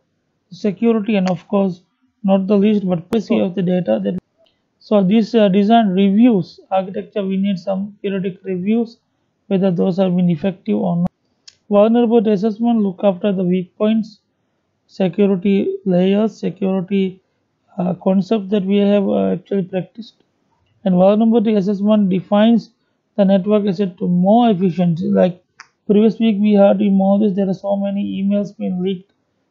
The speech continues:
because they are using the old password for many years. So there are some brute force, uh, softwares, algorithm that they guess the password, some bots.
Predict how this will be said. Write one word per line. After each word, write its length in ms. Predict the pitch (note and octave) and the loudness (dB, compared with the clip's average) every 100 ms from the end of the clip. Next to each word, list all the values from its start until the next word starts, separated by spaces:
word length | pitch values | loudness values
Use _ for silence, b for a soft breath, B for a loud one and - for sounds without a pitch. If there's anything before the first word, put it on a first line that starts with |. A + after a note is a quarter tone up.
| _ G#3 | _ -6
because 440 | F3 G3 F3+ - _ _ _ G3 | 0 0 0 -6 _ _ _ 0
they 80 | |
are 80 | F#3 | 0
using 560 | F#3 G3+ G3 G#3 G#3 - _ _ _ G3 | 2 0 2 2 0 -4 _ _ _ -2
the 360 | F#3+ - - _ _ A#4+ | -2 -2 -8 _ _ 0
old 360 | G3 A3 G3+ | 2 2 2
password 460 | G#3 F#3+ F3+ G#3 E3+ | 0 0 -2 -6 -4
for 120 | F3+ | -2
many 320 | F3 F#3 G#3+ | 0 2 4
years. 460 | G3+ F#3 F#3 F#3+ F#3+ _ _ _ _ _ | 4 2 0 -4 -8 _ _ _ _ _
So 160 | - | -6
there 220 | E3+ F3+ G3+ | 0 2 2
are 100 | G#3 | 2
some 260 | G#3 F#3 | 0 0
brute 240 | F3+ G3+ F3+ | 2 0 0
force, 320 | G#3 F#3+ - | -2 -2 0
uh, 240 | G3+ F#3 | 2 2
softwares, 540 | F3+ F3 - G3 G3+ F3+ | -2 -8 -6 -2 -2 0
algorithm 640 | F3+ F3+ F#3+ F#3+ G3 F3+ | -2 -2 -4 -2 -2 -2
that 140 | F3+ - _ _ _ _ | -6 -12 _ _ _ _
they 100 | F#3+ | -4
guess 240 | D#3+ F3+ F#3 | 0 0 0
the 140 | A3 | -4
password, 580 | - G3 F#3 - G#3+ G#3+ | 0 0 0 -2 -4 -4
some 280 | - F3+ E3+ | -4 -2 0
bots. 360 | F#3+ F#3+ - | 0 -2 -20